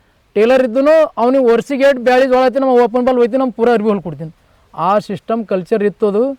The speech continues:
ಅದು ಕಲ್ಚರ್ ಮುಣುಗೋಯ್ದು, ಎಲ್ಲ ವಿದೇಶಿದ ಕಲ್ಚರ್ ಬಂದು, ಆ ಕಲ್ಚರ್ ಬಂದರೆ ಎಲ್ಲ ಸುಖ ಇರ್ತದೆ ನೋಡ್ರಿ.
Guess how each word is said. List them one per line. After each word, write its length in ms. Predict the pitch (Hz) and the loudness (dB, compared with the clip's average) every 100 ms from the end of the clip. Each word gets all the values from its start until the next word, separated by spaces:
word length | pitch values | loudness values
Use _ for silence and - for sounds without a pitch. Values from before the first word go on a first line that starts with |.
| - | -10
ಅದು 140 | 190 | -10
ಕಲ್ಚರ್ 320 | 185 180 165 202 | -6 -4 -4 -2
ಮುಣುಗೋಯ್ದು, 440 | 180 175 196 202 | -2 -2 0 0
ಎಲ್ಲ 220 | 190 180 | 0 0
ವಿದೇಶಿದ 460 | 180 170 165 - 175 - | -2 -4 -6 -8 -8 -6
ಕಲ್ಚರ್ 280 | 165 180 170 | -6 -4 -6
ಬಂದು, 300 | 160 214 208 | -4 -6 -6
ಆ 140 | 185 185 | -4 -4
ಕಲ್ಚರ್ 420 | - 170 151 196 | -4 -6 -4 -4
ಬಂದರೆ 300 | 196 202 226 | -2 0 2
ಎಲ್ಲ 240 | 208 196 | 2 0
ಸುಖ 200 | 202 160 | -2 -4
ಇರ್ತದೆ 280 | 185 143 156 | -6 -6 -10
ನೋಡ್ರಿ. 200 | 135 - | -12 -14